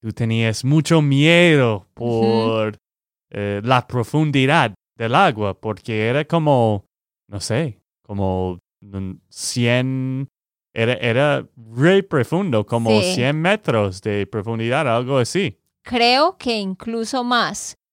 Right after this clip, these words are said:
Speaker 2: Pero, en fin, los cenotes, lugares muy geniales que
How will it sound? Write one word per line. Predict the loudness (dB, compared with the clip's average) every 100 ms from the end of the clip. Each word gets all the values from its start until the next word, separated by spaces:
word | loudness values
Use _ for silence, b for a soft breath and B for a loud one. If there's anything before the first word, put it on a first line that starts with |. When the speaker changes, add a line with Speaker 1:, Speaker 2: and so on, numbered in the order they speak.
| _ _
Speaker 2:
Pero, | 0 2 4 4
en | 2 -4
fin, | -4 -2 -2 -4 -8 _ _ _ _
los | 0 2 2 -2 -8
cenotes, | -12 -4 2 2 2 0 0 0 -2 -4 -6 -12
lugares | -8 -2 0 0 -2 -8
muy | -12 -10 -4 0 0 -2 -8
geniales | -8 -6 -4 0 0 -2 -6
que | -2 -2